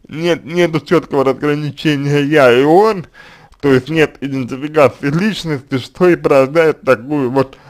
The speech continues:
а, путаницу с ответственностью, да, то есть за что отвечает он, за что отвечаете вы.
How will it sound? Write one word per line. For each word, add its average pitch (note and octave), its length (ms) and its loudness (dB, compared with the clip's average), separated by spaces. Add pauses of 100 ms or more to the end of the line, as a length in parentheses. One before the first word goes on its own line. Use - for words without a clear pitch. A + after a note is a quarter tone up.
(180)
а, B2 380 4
путаницу C#3+ 840 -4
с - 40 -14
ответственностью, C3+ 880 -4
да, E3 200 4
то B2+ 120 0
есть A2+ 120 0
за A#2+ 120 2
что - 200 0
отвечает C3+ 540 0
он, G3 220 2
за - 100 2
что D#3 200 2
отвечаете C3 600 -2
вы. A#2 280 -2